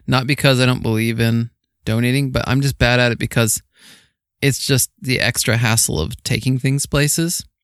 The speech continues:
And it's been a small source of contention,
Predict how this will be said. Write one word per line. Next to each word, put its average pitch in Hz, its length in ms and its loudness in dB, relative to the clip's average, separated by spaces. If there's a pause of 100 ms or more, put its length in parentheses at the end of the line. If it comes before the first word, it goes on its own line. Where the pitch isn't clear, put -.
(680)
And 123 420 2 (100)
it's - 160 -4
been 214 380 0
a 160 60 0
small 151 420 2
source 143 340 2
of 143 160 -2
contention, 131 800 0